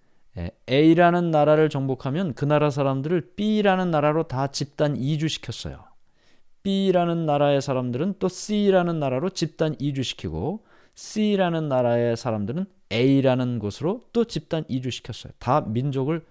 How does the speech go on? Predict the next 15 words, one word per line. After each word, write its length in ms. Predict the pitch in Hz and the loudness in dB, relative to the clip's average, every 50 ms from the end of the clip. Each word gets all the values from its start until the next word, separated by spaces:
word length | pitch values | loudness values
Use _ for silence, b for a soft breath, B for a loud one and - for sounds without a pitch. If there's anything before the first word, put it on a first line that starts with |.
| _ _ _ | _ _ _
섞었습니다. 840 | - - - 214 202 - 196 170 - - 101 - - - - - _ _ _ _ _ _ _ _ _ _ _ _ _ _ _ _ _ _ _ _ _ _ _ _ _ _ _ _ _ _ _ _ _ _ _ _ _ _ _ _ _ _ _ _ _ _ | -14 -8 -6 -6 -4 -2 -4 -4 -4 -6 -10 -12 -12 -16 -20 -20 _ _ _ _ _ _ _ _ _ _ _ _ _ _ _ _ _ _ _ _ _ _ _ _ _ _ _ _ _ _ _ _ _ _ _ _ _ _ _ _ _ _ _ _ _ _
그래서 640 | - 175 196 175 135 131 127 135 131 104 90 90 - _ _ _ _ _ _ _ _ _ - | -2 0 0 2 2 2 2 2 0 0 -4 -6 -12 _ _ _ _ _ _ _ _ _ -2
나중에 380 | 107 110 127 139 180 220 226 | 0 0 0 2 0 0 0
이제 360 | 190 147 131 139 143 139 135 | 0 0 2 2 2 4 4
이 220 | 127 131 139 131 127 | 2 2 0 0 -2
북방 560 | - - 127 120 - 143 131 127 127 127 120 | -2 -6 -8 -6 -4 -4 -2 -2 -4 -4 -4
이스라엘 500 | 113 120 117 - 123 123 120 120 117 113 | -4 -6 -6 -4 -2 0 2 2 2 2
지역의 580 | 107 - - 117 110 98 98 98 113 165 240 294 - _ _ _ _ _ | 0 -2 -4 -2 -2 -2 -2 -2 -2 -4 -6 -8 -12 _ _ _ _ _
사람들이, 840 | - - - 110 110 110 107 90 95 90 104 127 143 107 90 90 - _ _ _ _ _ _ _ _ _ _ _ _ _ _ _ _ _ _ _ _ _ _ _ _ _ _ _ - | -16 -10 -6 -4 -4 -4 -4 -4 -4 -4 -4 -2 -4 -4 -6 -8 -14 _ _ _ _ _ _ _ _ _ _ _ _ _ _ _ _ _ _ _ _ _ _ _ _ _ _ _ -12
예, 200 | 95 82 78 78 - _ _ | -12 -12 -12 -12 -16 _ _
오늘날로, 720 | - - 110 120 135 139 139 135 127 127 127 127 123 117 - | -10 -6 -4 -2 -2 0 0 0 2 2 2 0 0 -2 -4
어, 140 | - 95 95 | -6 -6 -2
예수님 400 | 107 117 127 127 139 139 131 131 | 0 0 0 0 0 -2 -2 -2
당시에 340 | 127 120 110 113 107 135 127 | -2 -2 -2 -2 -2 -2 -4
이야기하면 600 | - 104 107 110 101 98 101 101 113 143 160 175 | -2 -2 -2 -2 -2 -2 -2 -4 -4 -6 -6 -10